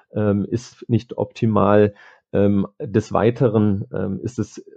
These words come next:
schwer in den Alltag zu integrieren, dadurch, dass sie halt, äh, die Tageslichtlampen ja mit, mit zehntausend Lux, äh, sehr grell sind und blenden. Äh, das heißt, man,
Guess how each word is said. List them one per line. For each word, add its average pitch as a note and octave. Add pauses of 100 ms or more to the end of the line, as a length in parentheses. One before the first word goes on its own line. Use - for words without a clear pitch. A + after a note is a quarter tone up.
(120)
schwer G#2+
in A2+
den G#2+
Alltag A2
zu -
integrieren, A2
dadurch, G2+
dass G#2+
sie G#2
halt, G2
äh, G2+
die G2
Tageslichtlampen G#2
ja F#2+
mit, - (300)
mit A2+
zehntausend G#2
Lux, -
äh, G2+
sehr F#2+
grell A#2+
sind A#2
und F#2+
blenden. A#2+ (300)
Äh, G#2
das G2+
heißt, A#2
man, A2